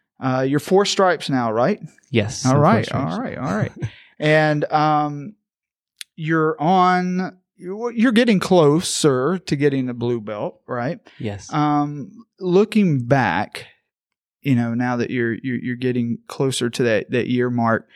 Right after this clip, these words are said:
Speaker 1: can you kinda recall and, and talk us through your experience with your first class and maybe what your thoughts were,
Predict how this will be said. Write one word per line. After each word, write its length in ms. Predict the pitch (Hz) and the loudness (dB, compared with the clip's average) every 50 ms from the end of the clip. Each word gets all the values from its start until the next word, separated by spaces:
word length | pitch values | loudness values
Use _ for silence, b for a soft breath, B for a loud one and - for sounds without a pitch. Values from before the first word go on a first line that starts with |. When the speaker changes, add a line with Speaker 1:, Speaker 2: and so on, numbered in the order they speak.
| b b b 180 | b b b -6
Speaker 1:
can 220 | - - 185 185 190 | -2 2 2 4 4
you 120 | 190 180 | 4 2
kinda 360 | - - 180 180 185 190 190 | 2 2 2 2 2 2 2
recall 680 | 175 151 147 131 - - - 127 123 139 143 151 160 151 | 2 2 2 2 0 0 2 4 4 4 4 4 4 2
and, 160 | 135 127 120 117 | 2 0 0 0
and 320 | 104 127 120 117 123 117 | 0 0 0 0 0 0
talk 240 | - 139 139 127 143 | 0 0 0 0 -2
us 140 | 135 - - | -4 -4 -4
through 380 | - 143 139 139 135 135 131 | -4 -4 -2 -2 -4 -4 -6
your 280 | 131 131 131 135 139 131 | -6 -6 -2 -2 0 0
experience 560 | 123 - - - - 139 135 135 127 113 - | -2 -4 -6 -4 -2 -2 -2 -2 -4 -4 -4
with 80 | 143 131 | -4 -4
your 100 | 127 127 | -4 -4
first 320 | - - 139 135 131 - | -2 -2 0 0 0 -2
class 480 | - - 139 131 131 131 131 127 123 - | -2 0 0 2 2 2 0 0 -2 -2
and 100 | 127 120 | -4 -2
maybe 240 | 123 127 127 123 127 | -2 -2 -2 -2 -2
what 220 | 123 123 127 110 123 | -2 -2 0 0 2
your 160 | 123 123 123 | 2 0 2
thoughts 380 | - 143 127 131 - - - - | 2 4 4 4 2 0 -4 -2
were, 300 | 139 131 135 135 131 | 0 2 4 4 2